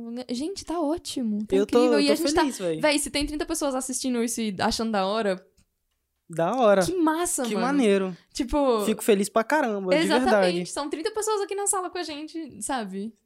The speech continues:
Speaker 1: Eu
Speaker 2: Sim.
Speaker 1: acho isso muito legal, véi.
Speaker 2: Gente, silêncio aí, por favor,
Speaker 1: Shhh,
Speaker 2: galera. Ei.
Speaker 1: tamo gravando.
Speaker 2: Trinta, gente, difícil controlar, galera. Vocês não
Speaker 1: É, eu vou
Speaker 2: imaginam.
Speaker 1: ver, vou ver, porra.
Speaker 2: <laughs> Todo mundo cobrando um euro. <laughs> E é isso.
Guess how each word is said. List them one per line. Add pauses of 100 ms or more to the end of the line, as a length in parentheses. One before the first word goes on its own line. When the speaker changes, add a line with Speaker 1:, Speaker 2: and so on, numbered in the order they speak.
Speaker 1:
Eu
Speaker 2:
Sim.
Speaker 1:
acho
isso
muito
legal,
véi.
Speaker 2:
Gente,
silêncio
aí,
por
favor,
Speaker 1:
Shhh,
Speaker 2:
galera.
Ei.
Speaker 1:
tamo
gravando. (300)
Speaker 2:
Trinta,
gente,
difícil
controlar,
galera.
Vocês
não
Speaker 1:
É,
eu
vou
Speaker 2:
imaginam.
Speaker 1:
ver,
vou
ver,
porra.
Speaker 2:
<laughs>
Todo
mundo
cobrando
um
euro.
<laughs>
E
é
isso.